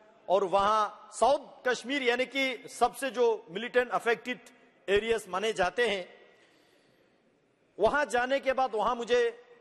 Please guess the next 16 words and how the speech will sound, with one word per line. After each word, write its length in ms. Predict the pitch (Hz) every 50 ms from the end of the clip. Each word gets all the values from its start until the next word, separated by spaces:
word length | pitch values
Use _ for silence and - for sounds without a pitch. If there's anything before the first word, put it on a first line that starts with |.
| - _ _ 127
दो 180 | 151 208 226
तीन 260 | 226 226 233 233 233 202
रात 280 | 208 208 220 226 220
रुकने 300 | 202 208 202 185 226 233
का 140 | 226 233 233
भी 120 | 220 233
समय 320 | 202 - 220 214 233 233 233
मिला, 260 | 226 226 240 240 - - - - - _ _ - _ _ _ _ _ -
और 180 | 180 214 233 226
वहां 360 | 220 214 202 247 247 226 165 135 - - - - - -
अपने 260 | 185 180 180 233 240
पार्टी 420 | 233 240 220 214 214 - 240 269
के 200 | 254 - 247 233
कार्यकर्ताओं 680 | 220 - 214 208 226 233 233 233 226 - - 262 262 254
के 120 | 214 - 233
अलावा 520 | 220 208 214 240 254 254 254 214 175 151